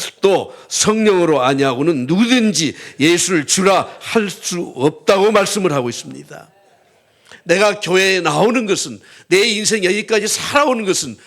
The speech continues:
그리고 이런 말씀을 듣는 것은, 그리고 이 말씀을 듣고, "어? 그래?"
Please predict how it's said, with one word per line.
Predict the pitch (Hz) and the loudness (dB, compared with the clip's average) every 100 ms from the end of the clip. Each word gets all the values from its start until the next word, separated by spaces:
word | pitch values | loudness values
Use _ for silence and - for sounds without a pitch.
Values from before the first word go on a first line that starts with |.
| - - | -20 -8
그리고 | 226 233 | -2 2
이런 | 214 220 226 | 2 2 2
말씀을 | 202 202 208 175 | 0 0 -4 -6
듣는 | - 247 302 | -2 0 2
것은, | 262 - 147 104 - - | 2 0 -4 -10 -16 -12
그리고 | - 254 | -4 0
이 | 233 226 | 2 2
말씀을 | 220 208 220 220 | 2 2 0 -6
듣고, | 190 - | -8 -8
"어? | 214 165 262 311 - _ _ | -6 -4 -4 -6 -12 _ _
그래?" | - 139 139 254 | -16 -12 -10 -12